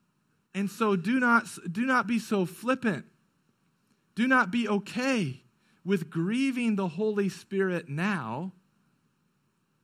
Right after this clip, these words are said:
just because you're afraid of letting go of something that you think will let someone else off the hook. Listen to me. Do not be so foolish to think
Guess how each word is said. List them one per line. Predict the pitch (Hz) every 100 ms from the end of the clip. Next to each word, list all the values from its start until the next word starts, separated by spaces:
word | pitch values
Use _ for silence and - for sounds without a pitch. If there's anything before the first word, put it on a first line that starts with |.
| _ _
just | - 226 254 -
because | 233 226 214 196
you're | 202
afraid | 175 - 214 208
of | 185 165
letting | 196 214 190
go | 202 214 220
of | 196 170
something | 208 196 202 196
that | 185 175
you | 196
think | - 202 196 - _ _ _ _ _ _
will | 147 175
let | 196 214
someone | - 214 202 196
else | 196 165
off | 180 175
the | 170
hook. | 160 139 - - _ _ _ _ _ _ _ _ _ _ _ _ _ _ _ _ _ _ _ _ _ _ _ _ _ _ -
Listen | 196 233 214
to | 175
me. | 160 143
Do | 175
not | 196 226 254
be | 214 214
so | 220 196
foolish | 170 240 226 196
to | - 175
think | 220 185